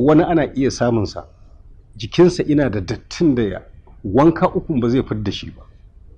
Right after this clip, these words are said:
Ko kuma haɗarin mota yi. Jikinsa akwai ginin da ukun ba za ta karɓe shi ba. To ka samu dama, ka iya yin biyar. Annabi sallallahu alaihi wasallam ya ce ku wanke biyar, sanda ake wa yarsa kenan Sayyidatuna Zainaba wanka.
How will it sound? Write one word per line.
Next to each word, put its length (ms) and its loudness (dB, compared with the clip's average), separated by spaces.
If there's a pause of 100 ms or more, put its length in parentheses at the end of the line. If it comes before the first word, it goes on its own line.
(480)
Ko 140 4
kuma 300 4
haɗarin 400 2
mota 320 4
yi. 100 -12 (880)
Jikinsa 460 2
akwai 220 2
ginin 300 6
da 80 -2
ukun 340 -2
ba 100 0
za 120 0
ta 80 -6
karɓe 300 -8
shi 120 -10
ba. 120 -18 (920)
To 100 -6
ka 160 4
samu 240 4
dama, 380 4 (440)
ka 200 6
iya 160 6
yin 160 8
biyar. 320 4 (960)
Annabi 200 2
sallallahu 220 2
alaihi 100 -6
wasallam 140 -2
ya 80 -4
ce 120 -6
ku 200 -8
wanke 560 0 (200)
biyar, 280 2 (680)
sanda 340 -2
ake 200 -6
wa 220 -2
yarsa 260 -4
kenan 440 -4
Sayyidatuna 540 -4
Zainaba 640 0
wanka. 500 -4